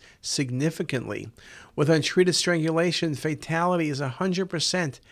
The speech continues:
at twenty-four hours. Things we look at when looking at the bowel, we look for wall thickening over three millimeters, which means if the wall looks thick,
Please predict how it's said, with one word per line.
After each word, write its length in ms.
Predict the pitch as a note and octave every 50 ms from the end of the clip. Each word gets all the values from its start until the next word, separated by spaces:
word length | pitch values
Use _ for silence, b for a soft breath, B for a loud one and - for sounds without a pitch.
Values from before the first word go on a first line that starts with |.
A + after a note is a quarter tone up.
| b b b
at 160 | b C#3+ B2 -
twenty-four 840 | - - C#3 C#3 C3 - C#3+ C3 B2 - - C#3+ C#3+ C#3+ C#3+ -
hours. 600 | - C#3 D3+ D#3+ D#3 - - - - - - - _ _ _ B B B B B B B B B B
Things 280 | - G#3 G#3+ G3 -
we 120 | - F3 D#3
look 340 | D3 D3+ E3 F#3+ F#3 - G3+
at 220 | G3 F#3+ F#3+ -
when 160 | G3+ G3 F#3
looking 280 | F#3 F3+ - - F#3+ F#3+
at 100 | F3+ D3+
the 80 | F#3
bowel, 580 | D#3+ - F3 E3+ E3+ E3 E3+ E3 E3 E3+ D#3+ B B B B B B B
we 80 | - C#3+
look 160 | D3 D3 -
for 160 | - D#3+ F3
wall 240 | - - - - B2
thickening 520 | - - - - C#3 - - F3 F3 E3 D#3+
over 200 | - - - D3+
three 260 | - - C3+ B2+ A2+
millimeters, 580 | A2 B2+ D3+ F3 F3+ E3+ E3 E3 F3 F3 C3+
which 120 | C3+ B2+ B2
means 240 | C#3 C#3 C#3 B2 B2+
if 80 | A#2+
the 100 | A#2 -
wall 280 | B2+ B2 C3 C#3 C#3+ -
looks 240 | - B2 - - -
thick, 340 | - F#3 F#3+ F#3 F#3 -